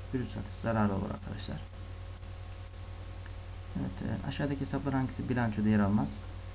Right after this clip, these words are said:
Arkadaşlar, hesap kodlarının içerisinde bir ile, iki ile, üç ile, dört ile ve beş ile başlayan hesaplar bilançoda yer alır. Bunun dışındaki, e, hesap kodları ile başlayan hesaplar bilançoda yer almaz. Altı yüz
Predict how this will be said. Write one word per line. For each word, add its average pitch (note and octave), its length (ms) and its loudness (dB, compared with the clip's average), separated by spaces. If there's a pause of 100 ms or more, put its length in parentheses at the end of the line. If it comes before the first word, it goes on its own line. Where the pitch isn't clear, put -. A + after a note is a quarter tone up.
(220)
Arkadaşlar, C3 360 0
hesap C3 380 0
kodlarının A#2 380 2
içerisinde F3+ 580 2 (800)
bir C3 140 8
ile, G2 300 6 (140)
iki - 200 0
ile, G2 300 4
üç A2+ 220 -4
ile, G#2 180 2 (220)
dört A#2 240 0
ile G#2 80 6
ve G2 140 4
beş A2+ 180 0
ile A2 140 0
başlayan G#2+ 340 0
hesaplar G#2+ 460 2 (640)
bilançoda G#2 440 4
yer G2 120 4
alır. G2+ 260 4 (920)
Bunun C3+ 180 8
dışındaki, G#2+ 600 2
e, G#2+ 420 0
hesap A2 320 -2
kodları G2 360 2
ile F#2+ 220 2
başlayan G#2+ 340 2
hesaplar G#2 440 0 (460)
bilançoda G#2+ 380 4
yer C#3+ 140 0
almaz. - 380 -2 (420)
Altı B2 340 -2
yüz B2+ 160 -2